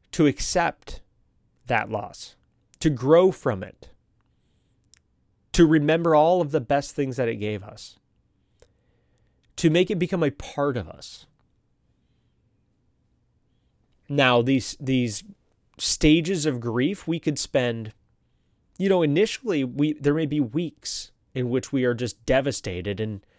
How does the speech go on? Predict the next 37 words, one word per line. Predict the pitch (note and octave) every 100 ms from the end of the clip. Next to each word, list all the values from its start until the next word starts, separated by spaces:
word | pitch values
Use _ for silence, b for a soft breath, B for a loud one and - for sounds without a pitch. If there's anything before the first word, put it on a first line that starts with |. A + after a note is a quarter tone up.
| _ _ _ _ -
and | C3+
we're | C#3+ E3+
in | G3+
denial | D#3 B2+ A2+ A2+
and | A2+
anger | A2 G#2+ G#2+
and | G2+
bargaining | G#2 G2+ G2+ G2 F#2+
and | F#2+
depression. | F#2 G2+ - G#2
There | B2+
could | D3 D3
be | D#3
months | C#3+ G#3+ - - - _ C#3+
initially | C3+ D3 D3+ D3 C#3+ B2
when | A2+ A2+
something | - A2+ A2+
like | G#2 G2
this | G#2+ -
happens, | F#2+ F2+ - G#2 - -
when | C#3 D3+
we | D3
experience | - D#3+ D3 -
some | D3+
kind | B2 C#3+
of | A#2+
a |
deep | G#2 G2+ B2 -
loss. | B2 A2+ G#2+ - - - _ _ b b b b b b b b b _
And | C#3 C3+ B2+ B2 _ _ _ _ _ _ _ _ _ _ _ -
the | C#3+
goal | C3 F3 A#3 A#3+
isn't | F3+ E3 F3+
to | -
forget | C#3 E3 C3 D3
about | A#2+ F2+ E2+
it. | G2